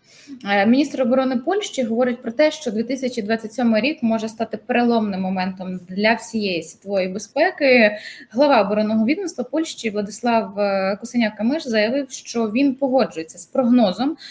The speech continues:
командувача сил нато в Європі генерала, е, Гринкевича. За його словами, існує с-, зараз реальна загроза великого збройного конфлікту за участі Китаю та Росії вже в найближчі півтора-два роки. Е, пане Тарасе, як вважаєте,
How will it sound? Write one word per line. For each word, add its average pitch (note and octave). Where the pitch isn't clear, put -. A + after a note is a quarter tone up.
командувача F#3+
сил G#3
нато G3
в G3+
Європі B3
генерала, G#3+
е, F#3
Гринкевича. G3+
За G3
його A#3
словами, D4
існує C4
с-, G3
зараз G3+
реальна A#3
загроза F#3+
великого C4
збройного A#3
конфлікту A#3+
за G#3+
участі A3+
Китаю F3+
та B3+
Росії C4
вже G#3+
в -
найближчі G#3
півтора-два F#3+
роки. D3
Е, F#3
пане A#3+
Тарасе, B3+
як G#3
вважаєте, F#3+